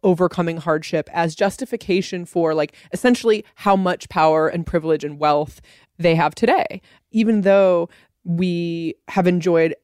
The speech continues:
literally every privilege of American society, like, on a policy level, on a wealth level, we still have this tiny aspect of our biography that means we worked for it. And so therefore it is, like, narratively important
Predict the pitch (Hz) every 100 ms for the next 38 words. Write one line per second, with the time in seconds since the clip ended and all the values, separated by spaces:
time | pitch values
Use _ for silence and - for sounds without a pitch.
0 | _ 220 320 320 285 202 175 185 - 175
1 | 165 156 147 160 - - - 160 151 151
2 | 151 - _ - 175 156 156 - 151 -
3 | 156 151 156 156 147 143 156 147 170 147
4 | - 156 160 160 175 160 156 151 151 151
5 | 147 147 156 - 160 151 156 151 - _
6 | _ 165 180 175 - 226 220 202 190 175
7 | 185 - _ _ - 415 403 403 339 311
8 | - 277 247 226 208 190 180 175 185 180
9 | - 185 175 175 - _ 170 175 170 190
10 | 185 175 160 185 160 160 - - 82 76
11 | - 196 185 208 190 202 214 214 196 175
12 | 175 175 165 165 180 175 185 196 185 190
13 | 185 165 - - 175 165 151 147